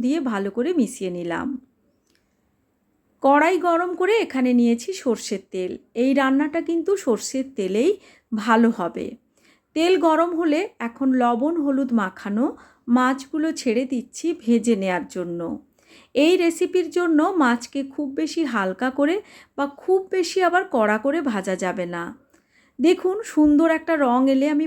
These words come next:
পাল্টে দিয়েছিলাম। দুদিকেই এরকম একটু হালকা লালচে রং ধরিয়ে মাছগুলো আমি নামিয়ে নিচ্ছি। এই তেলেই বাকি রান্নাটা করে নেব। তার জন্য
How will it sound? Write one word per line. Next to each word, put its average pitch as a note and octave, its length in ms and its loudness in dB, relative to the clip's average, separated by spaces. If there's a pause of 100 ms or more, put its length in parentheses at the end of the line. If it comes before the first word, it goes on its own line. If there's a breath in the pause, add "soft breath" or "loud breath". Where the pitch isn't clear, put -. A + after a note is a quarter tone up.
(100)
পাল্টে A3 340 -2
দিয়েছিলাম। C4 640 -2 (160)
দুদিকেই C#4+ 580 0
এরকম A#3+ 380 0
একটু A#3 280 -4 (400 loud breath)
হালকা C#4+ 520 2
লালচে C4 440 0
রং A3+ 200 0 (100)
ধরিয়ে B3+ 340 -2
মাছগুলো A3 580 0
আমি C4 240 4 (420 soft breath)
নামিয়ে A#3 500 4
নিচ্ছি। E3+ 440 -10 (1000)
এই D#4 200 6 (120)
তেলেই E4+ 360 4
বাকি B3+ 320 -2
রান্নাটা C4+ 460 0
করে D4 280 -2
নেব। C#4+ 220 2 (240)
তার A3 240 0
জন্য B3+ 240 2